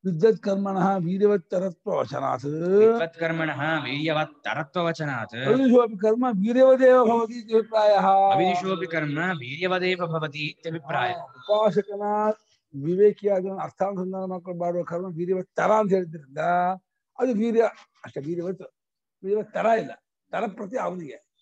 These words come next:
Speaker 1: ಈ ವೀರ್ಯವತ್ ಕರ್ಮ ಅಂದ್ರೆ ಅರ್ಥ ಜ್ಞಾನ ಇದೆ, ಉಪಾಸನೆ ಇಲ್ದೇನೆಯೇ ಇದು ಸುಮ್ನೆ mechanic ಆಗಿ ಕರ್ಮ ಮಾಡೋದು ಇದೆಯಲ್ಲ, ನೀವು ಮಾಡ್ತಿದ್ವಲ್ಲ, ಸಂಜಾವನೆ ಆಗಲಿ, ಜಪನೆ ಆಗಲಿ, ಏನು ಮಂತ್ರಕ್ಕೆ ಅರ್ಥ ಗೊತ್ತಿಲ್ಲ,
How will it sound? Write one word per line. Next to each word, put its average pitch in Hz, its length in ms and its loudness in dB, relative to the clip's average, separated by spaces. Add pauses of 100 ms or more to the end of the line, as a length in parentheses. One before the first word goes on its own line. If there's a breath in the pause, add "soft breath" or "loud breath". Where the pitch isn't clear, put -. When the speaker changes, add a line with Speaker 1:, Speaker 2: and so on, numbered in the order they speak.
(340)
Speaker 1:
ಈ 208 60 -6
ವೀರ್ಯವತ್ 247 400 4
ಕರ್ಮ 135 240 -12
ಅಂದ್ರೆ - 1000 -10
ಅರ್ಥ - 540 -6
ಜ್ಞಾನ 185 500 -6
ಇದೆ, 196 240 -2 (460)
ಉಪಾಸನೆ 196 440 -2
ಇಲ್ದೇನೆಯೇ 185 760 -6 (480)
ಇದು 202 460 -4
ಸುಮ್ನೆ 247 500 -2
mechanic 233 460 0
ಆಗಿ 214 120 -2
ಕರ್ಮ 208 300 -4
ಮಾಡೋದು 196 380 -6
ಇದೆಯಲ್ಲ, 165 280 -10
ನೀವು 175 180 -12
ಮಾಡ್ತಿದ್ವಲ್ಲ, 151 500 -14 (680 soft breath)
ಸಂಜಾವನೆ 170 460 -6
ಆಗಲಿ, 175 380 -2
ಜಪನೆ 170 320 -10
ಆಗಲಿ, 170 200 -8 (120)
ಏನು 240 120 0 (120)
ಮಂತ್ರಕ್ಕೆ 208 320 -8
ಅರ್ಥ 185 120 -12
ಗೊತ್ತಿಲ್ಲ, 139 360 -10